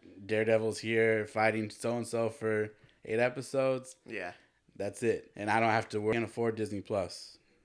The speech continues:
Speaker 1: Like, so they don't have it. They can't watch it. I mean, you can watch it if you can find it. But, like, if you don't have it, then you don't have to worry about not being able to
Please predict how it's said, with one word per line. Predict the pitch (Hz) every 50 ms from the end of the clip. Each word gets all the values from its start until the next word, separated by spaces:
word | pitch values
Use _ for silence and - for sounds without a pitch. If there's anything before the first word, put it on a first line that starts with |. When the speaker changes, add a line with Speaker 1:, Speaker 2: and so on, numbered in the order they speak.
| - -
Speaker 1:
Like, | - 85 78 - _ _ _ _ _ _ _ _ _ _ _
so | - - 95
they | 98 101
don't | 98 98 98
have | 113 117 123 120 120
it. | 117 104
They | 101 92
can't | - 101 95 92
watch | 98 101 110 110 - - -
it. | 107 104 101 101 - _ _ _ -
I |
mean, | 101 101 95
you | 92 95
can | 101 95 92
watch | 92 95 95 98 - -
it | 87 87
if | 92 - -
you | 92
can | - - - -
find | - 104 110 107 95 87 82
it. | 87 92 - _ _ _ _ _ _ - - _ _ _ -
But, | 104 98 87 - - _ _ _ _ _ _ _ _ -
like, | 95 101 101
if | 110 110
you | 123 123
don't | 123 117 104
have | 98 120 139 147 135 113
it, | 110 113 - - - _ _ _ _ _ _ - -
then | - 113 107 107 107 107 104
you | 110 117
don't | 117 117 107
have | 107 110 107
to | - 104
worry | 104 110 117 113 110 107
about | 104 104 95 95
not | 95 101 104 101 95
being | 104 101 101
able | 98 101 95 98 101
to | 95 101 98 92 92 95